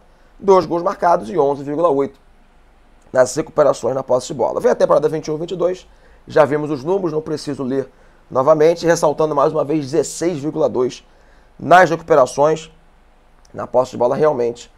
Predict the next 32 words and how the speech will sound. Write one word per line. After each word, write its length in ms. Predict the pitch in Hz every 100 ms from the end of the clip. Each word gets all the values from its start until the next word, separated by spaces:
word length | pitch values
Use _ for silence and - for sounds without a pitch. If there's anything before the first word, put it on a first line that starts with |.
| _ _ -
um 120 | 127
índice 240 | 143 -
muito 400 | 131 139 202 233
acima 280 | 151 - 156
da 140 | 139 117
média. 220 | 135 170
A 20 |
gente 80 | 165
percebe 380 | 175 160 170 160
que 60 |
ao 60 | 160
longo 140 | 170
das 140 | 160 160
temporadas 400 | 165 160 135 135
ele 80 |
foi 100 | 143
até 160 | 160 190
perdendo 400 | - 190 175 175
quantidade 400 | 170 160 135 147
de 60 | 135
jogos 480 | 131 131 - - _ _ _ _ _ _ -
com 80 | 139
o 20 |
passar 320 | 131 131 131
dos 180 | 139 156
anos, 160 | 214
mas 140 | 226 190
sempre 240 | - 202
tendo 160 | 175 180
uma 120 | 170
minutagem 420 | 160 156 147 143
boa, 320 | 143 196 214